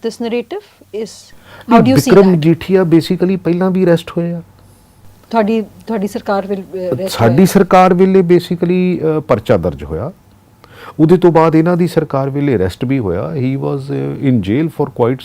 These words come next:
Speaker 2: some time। ਉਦੋਂ ਇਹ ਸਾਰਾ ਕੁਛ ਕਿੱਥੇ ਰਹਿ ਗਿਆ? ਮੈਂ ਕੋਈ ਉਹਦੀ ਸਪੋਰਟ ਨਹੀਂ ਕਰਦਾ ਬਿਕਰਮ ਦੀ, but at the same time, ਅ, ਮਤਲਬ ਉਹੀ ਬੰਦੇ ਆ, ਉਹੀ, ਅ, ਬਿਆਨ ਆ, ਉਹੀ ਸਾਰਾ ਕੁਛ ਹੈ। ਅ,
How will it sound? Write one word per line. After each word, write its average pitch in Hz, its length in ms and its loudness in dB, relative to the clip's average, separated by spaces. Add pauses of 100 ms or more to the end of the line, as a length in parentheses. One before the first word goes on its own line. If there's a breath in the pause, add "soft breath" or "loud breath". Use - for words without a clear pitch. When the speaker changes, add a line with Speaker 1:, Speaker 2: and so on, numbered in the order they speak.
Speaker 2:
some 156 100 -4
time। 71 520 -10 (640 loud breath)
ਉਦੋਂ 180 300 4
ਇਹ 175 180 2
ਸਾਰਾ 180 300 2
ਕੁਛ 175 280 -4
ਕਿੱਥੇ 165 360 0
ਰਹਿ 160 140 0
ਗਿਆ? 170 220 -4 (1200 soft breath)
ਮੈਂ 92 120 0
ਕੋਈ 123 160 2
ਉਹਦੀ 165 140 2
ਸਪੋਰਟ 123 340 0
ਨਹੀਂ 190 100 2
ਕਰਦਾ 110 300 0
ਬਿਕਰਮ - 380 -10
ਦੀ, 175 220 -12 (640 loud breath)
but 147 80 -2 (120)
at 170 100 2
the 190 100 4 (120)
same 208 140 8
time, 120 440 2
ਅ, - 120 -6 (500)
ਮਤਲਬ 143 340 0
ਉਹੀ 143 280 4
ਬੰਦੇ 127 420 2
ਆ, 135 60 2
ਉਹੀ, 156 680 2
ਅ, 147 40 2 (380)
ਬਿਆਨ 104 420 4
ਆ, 123 80 2
ਉਹੀ 123 320 2
ਸਾਰਾ 139 280 -4
ਕੁਛ - 280 -10
ਹੈ। 131 200 -10
ਅ, - 1400 -8